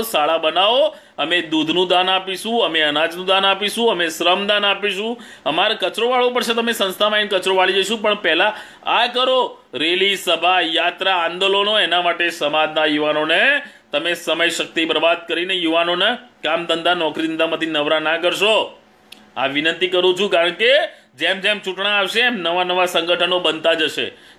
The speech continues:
કારણ કે છેવટે તો બધા ટિકિટો માટે જ દોડે છે, બધા એકબીજાના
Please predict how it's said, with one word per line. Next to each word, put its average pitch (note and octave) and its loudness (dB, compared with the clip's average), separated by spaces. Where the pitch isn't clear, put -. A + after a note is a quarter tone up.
કારણ A3+ 0
કે B3+ 4
છેવટે A#3+ 2
તો B3 -2
બધા A#3+ 2
ટિકિટો B3 -4
માટે B3+ 0
જ B3+ -6
દોડે A#3+ 4
છે, - -10
બધા G#3 2
એકબીજાના A3 0